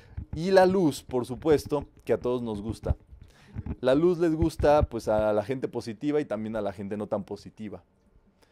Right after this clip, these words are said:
Entonces, es por eso que uno no puede bajar la guardia de la protección. Y hay va-, hay varias historias que tenemos con el arcángel Miguel justamente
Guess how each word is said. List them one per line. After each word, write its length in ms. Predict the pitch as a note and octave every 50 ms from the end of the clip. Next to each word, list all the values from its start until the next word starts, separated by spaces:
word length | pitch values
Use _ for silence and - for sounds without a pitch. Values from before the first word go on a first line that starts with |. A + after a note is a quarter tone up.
| _ _ _ _ -
Entonces, 680 | A2+ A#2 A#2+ A2+ - D#3 D3 C#3 B2+ B2+ C#3 C#3 - - -
es 220 | C#3+ D3 C#3 -
por 240 | - - D3 C3+ C3
eso 260 | C3+ B2+ - C#3 -
que 100 | - B2+
uno 180 | B2+ C#3 C3+ C3
no 160 | C3 C3 B2+ -
puede 240 | C#3 C#3+ C#3 C#3+
bajar 400 | B2+ A#2+ G#2+ - - A#2+ A#2+ B2
la 120 | B2 B2 A2+
guardia 520 | A2 G#2 A2 A2 A2+ A#2 A2+ A2+ A2+ A2+
de 120 | A2 A2 G2+
la 120 | G2 A2
protección. 640 | - G#2 G2 E2+ - F#2+ - - - C3 A2 F#2+ E2+ _ _ _ _ _ _ _ _ _
Y 80 | - A#2
hay 100 | A#2+ C3+
va-, 160 | C3 C#3 C#3 -
hay 120 | C#3 C#3+
varias 260 | C#3 C#3+ D3 D3+ C#3+ B2
historias 400 | A2 - - B2 B2+ C3+ B2+ -
que 100 | A#2 F#2
tenemos 360 | G#2+ G#2 A2+ A2+ A#2 A2 -
con 160 | A2 G#2+ G2+
el 100 | G2 G2
arcángel 460 | G2 G2 - A2 G#2+ G#2+ G#2 A#2+ G#2+
Miguel 300 | G#2 G2 F#2 G2 G2+ G#2
justamente 680 | F#2+ A2 G#2 - G#2+ G2 G#2+ G#2 G2+ F#2 - A#2+ A#2+